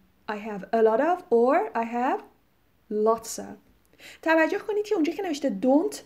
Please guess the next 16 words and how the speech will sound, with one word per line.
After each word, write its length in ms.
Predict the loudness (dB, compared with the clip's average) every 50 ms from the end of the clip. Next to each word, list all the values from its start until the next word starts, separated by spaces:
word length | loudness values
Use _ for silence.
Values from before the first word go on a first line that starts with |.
| _ _ _ _ -20 -20 -18 -18 -18 -16 -16 -16 -16 -16 -16 -20 -20 -20 _ _ _ -2
اه، 400 | 0 2 2 4 4 4 4 4
بین 400 | 4 4 6 6 8 8 6 6 4
ان 200 | 4 4 4 4
و 140 | 2 0 -2
تی 160 | -2 -2 0
یه 120 | 2 2
آپاستروفی 600 | 2 0 -2 -4 -6 -4 -4 -4 -4 -2 -2 0
گذاشته. 440 | 0 0 0 -2 -4 -8 -6 -4 -4
یادتون 460 | 0 2 2 2 0 -2 -6 -4 0
نره 300 | 2 2 2 2 2 0
وقتی 280 | -2 -6 -8 -12 -14 -12
که 60 | -12
می‌خوایم 240 | -10 -10 -8 -8 -8
بنویسین 460 | -6 -6 -8 -8 -10 -10 -10 -10 -8
اونو 200 | -8 -8 -8 -8
بذارین. 480 | -8 -10 -10 -10 -10 -10 -10 -10 -12